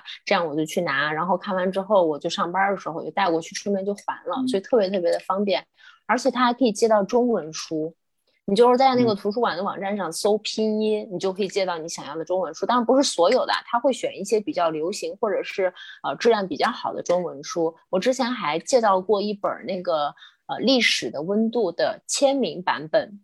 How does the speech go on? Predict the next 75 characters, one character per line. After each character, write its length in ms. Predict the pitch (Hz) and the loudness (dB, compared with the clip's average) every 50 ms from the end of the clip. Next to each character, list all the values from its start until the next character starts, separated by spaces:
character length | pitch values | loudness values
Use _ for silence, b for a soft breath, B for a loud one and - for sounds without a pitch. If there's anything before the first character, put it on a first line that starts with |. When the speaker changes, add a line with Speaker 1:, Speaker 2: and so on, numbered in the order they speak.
| _ - | _ 0
Speaker 1:
当 160 | 233 240 262 | 2 2 4
时 100 | 247 262 | 4 4
我 140 | 226 180 135 | 4 4 4
都 100 | - 196 | 2 0
惊 260 | 196 - - 254 262 | 0 0 -4 -2 -2
讶 220 | 294 285 240 190 | 0 -2 -2 -2
了。 120 | 156 143 - | -4 -6 -4
我 60 | - 160 | -4 -4
还 180 | 170 185 220 | -2 -2 -4
记 160 | 226 - 285 | -4 -4 -4
得 200 | 247 196 180 175 | -2 -2 -2 -2
我 100 | 185 185 | -2 -4
拿 160 | 175 156 147 196 | -4 -4 -4 -2
到 120 | 240 262 | -2 -2
那 80 | 277 254 | 0 -2
个 60 | 233 | -2
签 200 | 233 - 269 247 | -2 -2 -4 -2
名 120 | 254 262 | -2 -2
版 160 | 233 196 196 | -2 -4 -4
本 140 | 226 214 185 | -4 -6 -8
之 140 | - - 208 | -8 -8 -8
后， 120 | 202 233 | -4 -4
我 140 | 202 156 147 | -4 -2 -2
就 80 | 160 185 | -4 -6
去 160 | 185 - - | -6 -4 -2
馒 160 | 190 180 180 | -2 -2 -2
头 100 | 190 247 | -2 -2
大 160 | 247 240 226 233 | 0 0 0 -2
师 180 | 226 - 240 | 0 -2 0
的 100 | 220 214 | 0 2
微 100 | 208 214 | 2 0
信 160 | 226 - 226 214 | 0 0 -2 -4
公 140 | 226 226 | -4 -4
众 100 | 226 220 | -4 -4
账 200 | 226 247 233 226 | -4 -4 -4 -2
号 180 | 220 185 175 180 | -4 -6 -8 -4
发 160 | - 226 220 226 | -4 -2 -2 -2
了 80 | 202 | -2
一 60 | 185 | -2
个 100 | 190 214 | -2 -2
照 200 | 208 - 214 202 | 0 0 0 0
片 220 | 196 - - 240 226 | 0 -4 -6 -4 -2
儿， 120 | 233 247 247 b b _ | -4 -4 -6 b b _
拍 220 | - - 262 254 269 | -10 -4 -4 -2 -2
过 140 | 269 240 | -2 -4
去， 140 | 226 - 202 | -4 -6 -12
我 120 | 170 160 185 | -14 -12 -8
说 200 | 208 196 202 196 B B B 277 B B | -4 -4 -4 -4 B B B -18 B B
：“馒 140 | - 190 196 226 | -2 -2 0 0
头 60 | 247 | 2
大 140 | 247 226 220 | 2 2 0
师， 180 | 214 - 233 226 | 2 2 2 4
我 160 | 214 185 180 | 4 4 4
在 80 | 208 | 4
奥 140 | 196 214 220 | 4 4 4
克 80 | 214 226 | 2 2
兰 160 | 220 208 214 | 0 0 0
图 180 | 220 - - 196 | -2 -4 -4 -4
书 100 | 240 233 | -2 0
馆 220 | 233 226 185 170 | 0 0 -2 0
借 160 | - 233 214 | 2 2 4
到 140 | 226 233 214 | 4 4 4
你 60 | 196 | 4
的 120 | 180 175 175 | 0 -4 -6
签 320 | - - - - 294 294 | -6 -6 0 4 4 4
名 240 | 302 285 220 208 226 | 4 2 -2 -2 -2
版 220 | 226 196 160 170 208 | -2 -4 -4 -4 -2
本 180 | 208 185 180 175 | -4 -4 -4 -6
书。” 220 | - - 220 220 B B B B | -6 -6 -6 -6 B B B B
他 100 | - 349 | -2 -2
竟 160 | 359 359 415 381 | 0 2 2 2
然 80 | 339 | 2
还 140 | 330 349 381 | 4 4 2
回 380 | 381 381 - - 202 196 208 247 | 2 2 2 2 2 4 4 4
了 80 | 349 | 4